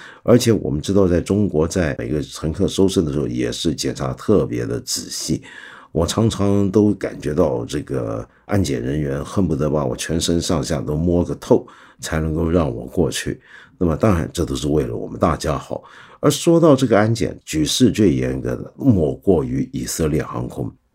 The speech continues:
以色列航空的安检办法呢，其实不止以色列航空，而是任何要出入以色列、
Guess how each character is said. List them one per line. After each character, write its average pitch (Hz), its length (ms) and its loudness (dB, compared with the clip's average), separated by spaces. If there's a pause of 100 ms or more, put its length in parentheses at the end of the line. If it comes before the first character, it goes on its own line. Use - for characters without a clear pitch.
(220)
以 104 140 6
色 156 200 6
列 139 120 6
航 95 220 0
空 104 180 -2
的 92 100 2
安 101 200 0
检 - 220 -4
办 82 200 0
法 - 180 -8 (120)
呢， 95 140 -16
其 - 180 -2
实 95 80 -2
不 - 140 4
止 - 160 0 (100)
以 - 80 -6
色 - 160 -4
列 76 160 0
航 67 160 -6
空， 69 240 -2
而 95 80 0
是 113 240 0
任 143 180 6
何 85 220 2
要 90 220 6
出 - 320 2
入 131 200 8
以 131 160 -2
色 - 260 4
列、 113 280 4